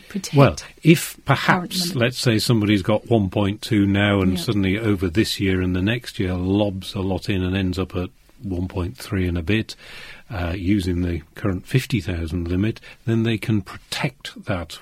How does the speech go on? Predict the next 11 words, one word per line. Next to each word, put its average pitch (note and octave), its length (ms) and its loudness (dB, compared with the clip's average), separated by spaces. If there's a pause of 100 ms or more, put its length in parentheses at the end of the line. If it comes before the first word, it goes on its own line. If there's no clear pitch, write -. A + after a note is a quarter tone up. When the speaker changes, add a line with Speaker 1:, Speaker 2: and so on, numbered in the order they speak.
Speaker 2:
one F2+ 240 -4
point F2+ 340 -2 (240)
three F2 360 -8
five, E2+ 420 -4
let's G2+ 220 -8
say, F2+ 200 -6
they F2 180 -4
build F2 360 -2
up - 220 -8
to. G#2 280 -2 (640)
They G2+ 320 0